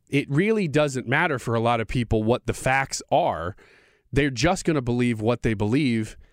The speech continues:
and it doesn't matter. They're just gonna look for things that confirm their bias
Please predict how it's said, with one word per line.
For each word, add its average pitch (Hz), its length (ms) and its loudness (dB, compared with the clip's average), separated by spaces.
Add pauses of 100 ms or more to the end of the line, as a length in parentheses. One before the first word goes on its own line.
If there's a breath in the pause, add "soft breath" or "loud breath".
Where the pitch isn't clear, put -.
(460)
and 143 120 2
it 123 100 -2
doesn't 160 320 2
matter. 175 340 2
They're 131 140 2
just 131 320 -2
gonna 190 140 2
look 139 200 0
for 143 140 0
things 113 380 -2
that 110 160 0
confirm 131 640 2
their 107 120 2
bias 101 560 0